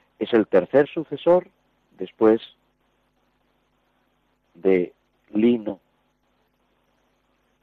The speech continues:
y aparece en las enseñanzas de otro padre de la Iglesia, San Ireneo,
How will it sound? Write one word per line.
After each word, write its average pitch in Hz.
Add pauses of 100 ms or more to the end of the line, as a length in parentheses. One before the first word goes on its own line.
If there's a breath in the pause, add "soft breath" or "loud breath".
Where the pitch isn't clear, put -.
(680)
y 190 (800)
aparece 107 (640)
en 95
las 87
enseñanzas 98 (640)
de 82
otro 82
padre 85
de 85
la 101
Iglesia, 78 (560)
San 87
Ireneo, 87